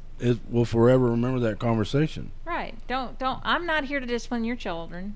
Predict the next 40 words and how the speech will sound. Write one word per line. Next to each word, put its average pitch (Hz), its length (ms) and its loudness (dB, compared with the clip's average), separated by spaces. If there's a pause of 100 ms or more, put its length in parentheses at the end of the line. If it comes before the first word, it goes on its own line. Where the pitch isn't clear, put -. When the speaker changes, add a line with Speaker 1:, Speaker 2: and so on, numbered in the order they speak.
Speaker 2:
I 196 140 4
don't - 120 2
Speaker 1:
Right. 240 80 0
Speaker 2:
have 220 140 -2
children. 165 380 -6
I 175 100 -4
didn't 185 200 -8
wanna 202 180 -4
have 190 180 -6
children. 160 440 -10 (760)
Um, 165 440 -4 (340)
but 190 120 -2
I'm 214 100 2
not 226 140 2
here 226 120 0
to 208 80 -4
discipline 220 460 -6
your 202 100 -4
child. 214 320 -4
I'm 220 140 -2
here 240 200 2
to 226 140 0
help 240 260 -2
your 180 140 -4
child. 170 460 -6
And 202 100 -6
if 196 100 -6
you 214 180 -6
go 240 220 2
around 214 340 -2
and 196 100 -4
every 226 180 -2
cop 226 340 -4
you 233 160 -8
point 240 340 -2
out, 190 380 -4
you 202 140 -6
tell 220 300 -2
your 226 180 -4
four-year-old 214 760 0